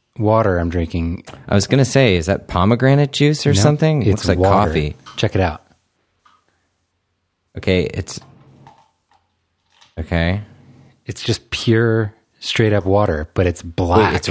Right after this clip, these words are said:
Speaker 2: it's, why is it black? It,
Speaker 1: The brand
Speaker 2: I
Speaker 1: is B L K, stands for black, and it totally messes with your brain because it looks very much like a soda,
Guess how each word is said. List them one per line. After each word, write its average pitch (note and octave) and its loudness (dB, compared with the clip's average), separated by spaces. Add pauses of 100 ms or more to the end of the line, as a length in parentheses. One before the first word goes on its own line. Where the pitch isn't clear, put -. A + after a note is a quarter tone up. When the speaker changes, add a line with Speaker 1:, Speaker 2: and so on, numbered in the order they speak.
Speaker 2:
it's, - -12 (480)
why G2+ 2
is A2+ -2
it E2+ -2
black? F#2+ -2 (220)
It, G#2+ 2
Speaker 1:
The C3+ 4
brand D3 2
Speaker 2:
I - 4
Speaker 1:
is A#2 0
B A2+ 2
L G2+ 2
K, D#2 -4
stands F2 -6
for G#2+ -2
black, D#2+ -6 (500)
and G2+ 0 (300)
it A#2+ -2
totally D#3 2
messes B2 0
with A2 0
your G#2+ 2
brain F#2+ -2
because F#2+ 0
it F#2+ -4
looks - -4 (480)
very G2+ 0
much B2 0
like C3+ -2
a - -4
soda, A2 0